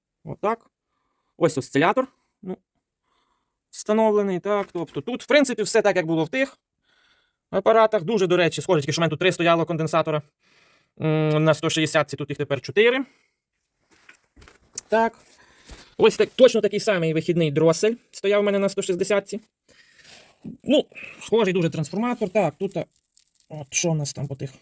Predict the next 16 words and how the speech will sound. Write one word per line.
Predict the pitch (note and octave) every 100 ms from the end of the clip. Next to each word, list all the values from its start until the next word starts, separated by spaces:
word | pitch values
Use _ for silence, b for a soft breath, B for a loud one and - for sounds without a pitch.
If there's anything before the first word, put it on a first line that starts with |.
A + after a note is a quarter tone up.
| _ b b b b b _ -
як | C#3+
воно | D3 D3
там, | C3+ C3
діоди. | E3 G3+ F3+ E3 - _ _ _ b b b b b _ _
Чи | -
транзистори, | D#3+ D3 D3 G#3 F#3 E3+
не |
знаю, | D#3+ E3 D3
як | D3
воно | D#3 C#3+
там | D3
правильно. | D3 C#3 C3
Це, | C3+ E3
походу, | - E3 D3
термодатчик | F3 F3 G3+ A#3 A3 G#3+
стоїть | - G#3+ A3 -